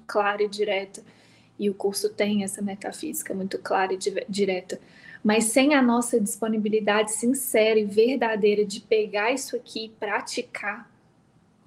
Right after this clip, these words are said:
a gente vai ficar patinando e com aquela sensação de que esse curso não funciona. E aí a gente, é muito comum a gente encontrar o ego, né, fazendo o curso. <laughs> A gente encontra as resistências, a gente encontra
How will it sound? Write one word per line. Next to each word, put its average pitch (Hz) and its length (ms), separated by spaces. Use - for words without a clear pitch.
a 208 60
gente 208 240
vai 208 120
ficar 208 220
patinando 202 720
e 196 60
com 202 120
aquela 196 240
sensação 202 560
de 196 140
que - 100
esse - 220
curso - 420
não 214 200
funciona. 196 640
E 214 60
aí 202 160
a 202 60
gente, 208 480
é 202 80
muito 202 240
comum 214 340
a 208 80
gente 208 320
encontrar 208 800
o 226 160
ego, 190 340
né, 202 300
fazendo 233 480
o 220 40
curso. - 440
<laughs> - 580
A 196 80
gente 208 320
encontra 208 460
as 208 100
resistências, 233 920
a 208 120
gente 202 340
encontra 202 640